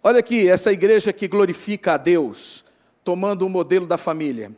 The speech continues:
"Sujeitem-se uns aos outros no temor de Cristo." Quem é que manda mais, o homem ou a mulher?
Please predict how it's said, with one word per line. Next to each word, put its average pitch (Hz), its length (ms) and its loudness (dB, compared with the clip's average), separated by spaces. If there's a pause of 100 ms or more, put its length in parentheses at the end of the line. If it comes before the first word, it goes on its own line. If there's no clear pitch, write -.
(480)
"Sujeitem-se 269 800 2
uns 269 220 4
aos 180 240 2
outros 220 480 4
no 220 120 4
temor 202 440 2
de 165 120 -6
Cristo." - 680 -6 (580)
Quem 233 180 4
é 277 60 4
que 277 120 2
manda 269 260 4
mais, 214 320 4
o 208 80 4
homem 285 260 6
ou 285 60 6
a 277 60 6
mulher? 208 500 4